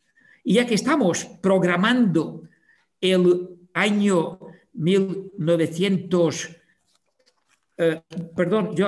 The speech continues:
ahora, mm, quiero comprobar que ahora me estoy don-, dando cuenta que las fechas que estaba dando del Congreso,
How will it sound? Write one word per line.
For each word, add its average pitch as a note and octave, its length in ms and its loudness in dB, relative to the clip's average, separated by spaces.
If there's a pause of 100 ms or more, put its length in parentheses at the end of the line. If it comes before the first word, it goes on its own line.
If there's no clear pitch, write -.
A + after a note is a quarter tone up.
ahora, G#3 420 -4
mm, F3 440 -4
quiero F3+ 280 -2
comprobar F#3 460 -2
que G3 80 -10
ahora F#3 140 -2
me E3+ 100 -2
estoy A3+ 220 -6
don-, G3 200 -4
dando G3 300 -4
cuenta G3 300 -2
que - 180 -8
las E3 180 -2
fechas A#3+ 400 -2
que E3+ 120 -4
estaba F#3+ 320 -4
dando F3 480 -4 (440)
del F3+ 320 0
Congreso, F3+ 920 -2